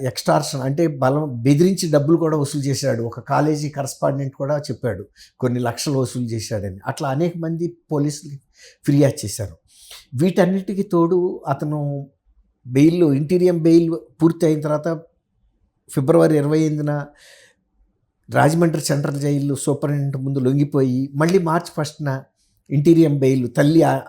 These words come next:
అనారోగ్యంగా ఉందని పెట్టాడు. తల్లి అనారోగ్యంగా ఉందంటే సహజంగా మన భారతీయ న్యాయస్థానాలు మానవతా దృక్పథంతో ఉంటాయి.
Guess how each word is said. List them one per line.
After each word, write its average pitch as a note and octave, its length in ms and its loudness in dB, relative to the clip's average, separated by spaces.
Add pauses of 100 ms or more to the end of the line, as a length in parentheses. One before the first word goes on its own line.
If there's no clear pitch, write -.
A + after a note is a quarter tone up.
అనారోగ్యంగా C3 640 0
ఉందని B2+ 260 -4
పెట్టాడు. G#2+ 420 -6 (640)
తల్లి F3+ 260 4
అనారోగ్యంగా E3 720 0
ఉందంటే D#3 380 -4
సహజంగా E3 540 -2 (420)
మన B2+ 220 -4
భారతీయ D3 680 0 (380)
న్యాయస్థానాలు C#3+ 960 -2
మానవతా D3+ 460 -2
దృక్పథంతో B2+ 640 -4
ఉంటాయి. G#2 320 -10